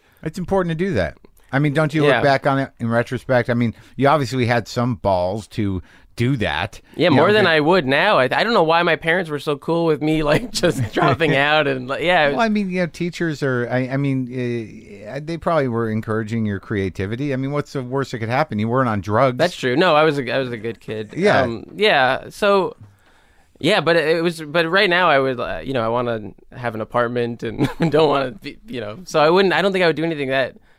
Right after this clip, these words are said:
Speaker 2: that risky. But yeah, I had, I had big, uh, big plans <laughs> back then. And so I came back and I was like, "Hey, I'm done."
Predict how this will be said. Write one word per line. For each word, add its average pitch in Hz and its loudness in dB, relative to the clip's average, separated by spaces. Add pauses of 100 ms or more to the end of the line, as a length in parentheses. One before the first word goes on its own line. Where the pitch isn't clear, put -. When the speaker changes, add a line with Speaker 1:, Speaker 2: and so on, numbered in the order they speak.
(400)
Speaker 2:
that 156 2
risky. 117 -4
But 135 0 (260)
yeah, 160 0
I 147 2
had, 143 -2
I - -12
had 147 -8
big, 139 -2
uh, 131 -2
big 131 -10
plans 147 -6
<laughs> - -2
back 165 0
then. 156 0
And 165 0
so 233 2
I 208 2
came 190 0
back 180 2
and 160 2
I - 4
was 151 2
like, 156 0
"Hey, 175 4
I'm 139 0
done." 135 0